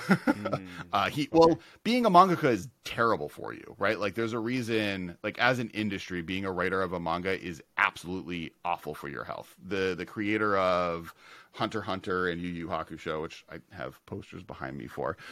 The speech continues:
Speaker 1: um, famously, like, can't continue Hunter x Hunter. It's not done, but he'll go on five-year hiatuses 'cause his back is so damaged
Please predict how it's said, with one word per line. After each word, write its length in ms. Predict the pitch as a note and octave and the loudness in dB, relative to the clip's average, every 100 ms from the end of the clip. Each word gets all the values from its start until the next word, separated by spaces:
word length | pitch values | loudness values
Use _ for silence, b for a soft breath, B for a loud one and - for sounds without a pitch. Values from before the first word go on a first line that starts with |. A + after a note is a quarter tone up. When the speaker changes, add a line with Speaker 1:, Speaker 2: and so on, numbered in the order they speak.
| B - | B -2
Speaker 1:
um, 960 | A2+ G2+ G2 F#2+ F2+ E2 D2 B1+ B1 C#2 b b b _ _ A2 | 6 8 8 8 6 4 0 -4 -10 -14 b b b _ _ -18
famously, 680 | - D3+ C#3+ C3+ - A#2 G2+ | -4 4 4 4 0 -2 0
like, 240 | F2+ - - | -2 -4 -14
can't 360 | - B2+ - | -4 -4 -4
continue 480 | - G2+ - A2 G#2 | -8 -8 -4 -2 -2
Hunter 240 | F2+ F2+ | -4 -6
x 60 | F2+ | -4
Hunter. 220 | A2 - - | -6 -4 -6
It's 180 | B2+ | -4
not 240 | D#3 D#3 F#2 | 0 0 2
done, 300 | A2 A2+ F2+ | 2 2 2
but 120 | F2+ | -6
he'll 200 | - B2+ | -2 -4
go 180 | A#2+ A2+ | 0 0
on 220 | G2 F2+ - _ | 0 -2 -12 _
five-year 680 | - - F#2+ G2 G2+ F#2+ F#2 | -20 -6 0 2 2 0 -4
hiatuses 640 | E2+ E2+ D#2 B2+ A2 F#2 D#2+ | -4 -4 0 2 2 -2 -8
'cause 160 | G#2+ G2 | -10 -10
his 160 | F2+ | -10
back 500 | E2+ - F#2+ G2 - - | -8 -2 0 0 -2 -10
is 180 | G2+ F2 | -10 -10
so 360 | - F#2+ F#2 | -8 -4 -4
damaged 800 | F#2 - F2+ F2+ E2 D2+ - - | -6 -8 -6 -4 -6 -10 -14 -20